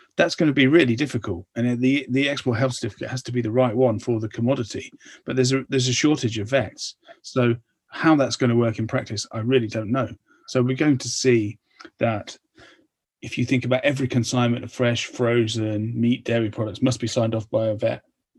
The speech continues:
twenty-four hours before departure. Um, there's probably three hundred thousand export health declarations, which would be sort of five times what they are now. There's only twelve hundred qualified official vets.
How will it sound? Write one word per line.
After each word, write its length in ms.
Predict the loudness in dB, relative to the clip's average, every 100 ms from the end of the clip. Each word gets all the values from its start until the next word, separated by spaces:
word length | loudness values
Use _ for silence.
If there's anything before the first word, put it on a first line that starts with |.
| -20 -8
twenty-four 460 | 2 2 4 0
hours 160 | -2 -4
before 260 | -4 -4 -4
departure. 540 | -4 -6 -6 -10 -12 _ _ -20 -20 -20 -14 -2
Um, 380 | 2 2 0 -6 _
there's 140 | -10 -2
probably 200 | -2 0
three 220 | 2 2
hundred 240 | 4 2
thousand 320 | 0 0 0 -4
export 300 | -6 -8 -4
health 220 | -4 -4
declarations, 960 | -10 -6 -2 -2 -2 -2 -2 -6 -12 -18 _
which 120 | -16
would 80 | -12
be 100 | -12 -10
sort 180 | -10 -8
of 60 | -2
five 240 | 0 0
times 320 | -2 -4 -4
what 140 | -6 -6
they 80 |
are 160 | -4 -4
now. 400 | -4 -4 -6 -10 _ _
There's 100 | 0
only 240 | 4 4 2 -2
twelve 260 | 2 4
hundred 200 | 4 0
qualified 420 | 0 -2 0 -2 0
official 280 | -2 0
vets. 400 | 0 0 -2 -12